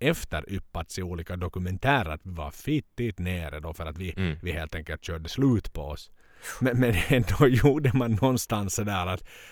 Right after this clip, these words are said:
Speaker 1: ja, nu blir det en nostalgitripp när, när liksom, ja, vet jag fan,
Speaker 2: Ja.
Speaker 1: vi är på väg ner eller någonting sånt.
Speaker 2: Ja. Eh, d-, d-, vad ska vi säga, det sista jag har antecknat här,
Speaker 1: Mhm.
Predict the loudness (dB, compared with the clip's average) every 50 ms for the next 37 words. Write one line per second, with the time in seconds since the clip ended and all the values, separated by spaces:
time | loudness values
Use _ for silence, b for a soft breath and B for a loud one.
0 | B B B B B B B B B B B -8 -6 4 8 10 10 10 10 8
1 | 6 4 2 -2 -8 -10 -10 -4 4 6 6 8 8 8 6 6 6 6 6 6
2 | 6 4 4 4 6 6 8 8 6 4 0 -4 -2 0 0 0 2 2 2 2
3 | 2 0 0 -2 -4 -4 -4 -4 -4 -2 -2 -2 -4 -6 -6 -6 -6 -4 -4 -4
4 | -4 -6 -8 -6 -6 -6 -6 -8 -10 _ _ _ _ _ _ _ _ _ _ -4
5 | -2 -2 -2 -2 -4 -12 -16 -14 -12 -10 -8 -6 -6 -6 -6 -4 -6 -4 -4 -2
6 | -2 -2 -2 -4 -6 -4 -4 -4 -2 -2 -4 -4 -4 -4 -4 -4 -2 -2 -2 -2
7 | -4 -6 -6 -8 -8 -8 -8 -8 -10 -10 -10 -10 -8 -8 -8 -8 -10 -14 -18 -20
8 | -20 _ _ _ _ _ _ _ B B B B B B B B B _ -8 -4
9 | -2 0 -2 -2 -4 -12 _ _ b b b b b b b -8 -8 -8 -12 -20
10 | _ _ _ _ _ -12 -12 -12 -14 -16 -20 -20 _ _ _ _ _ _ _ _
11 | _ _ _ _ -6 -6 -4 -2 4 6 6 6 6 6 2 4 4 2 4 2
12 | 0 0 0 0 0 0 0 -2 -2 2 4 6 6 6 6 8 8 8 8 6
13 | 6 4 2 2 0 -2 -4 -6 -8 -8 -8 -8 -10 -14 _ _ _ _ _ _
14 | _ _ -10 -6 -4 -2 -2 -2 -4 -6 -6 -6 -8 -8 -10